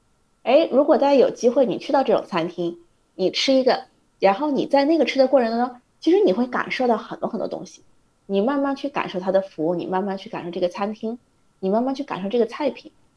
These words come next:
这就说明我们现在吃饭的玩法变了，它已经不是说我们去一个局，我们去社交了，不是。它的这种细腻度，它的这种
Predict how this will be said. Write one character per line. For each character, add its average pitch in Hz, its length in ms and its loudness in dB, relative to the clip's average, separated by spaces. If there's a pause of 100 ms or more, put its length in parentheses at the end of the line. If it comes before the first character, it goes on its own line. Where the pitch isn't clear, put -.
(260)
这 349 100 4
就 349 140 6
说 339 200 4
明 311 280 0 (240)
我 208 160 6
们 220 100 0
现 339 160 2
在 330 80 0
吃 - 220 2
饭 339 200 2
的 247 80 0
玩 - 240 2
法 - 140 -2 (100)
变 330 200 4
了， 247 80 -6 (840)
它 - 140 2
已 - 40 8
经 226 140 4
不 254 140 2
是 285 160 2
说 262 160 6
我 214 100 6
们 165 140 -4
去 - 180 -6
一 185 140 2
个 196 100 6
局， 147 320 -2
我 190 100 4
们 - 120 -2
去 196 100 -2
社 214 240 0
交 214 240 -2
了， 262 140 0
不 - 120 -6
是。 - 340 -4 (380)
它 339 120 -2
的 349 120 6
这 330 140 2
种 175 160 2
细 320 340 2
腻 214 200 0
度， 170 180 -2
它 214 140 -4
的 220 100 0
这 240 100 0
种 180 160 -6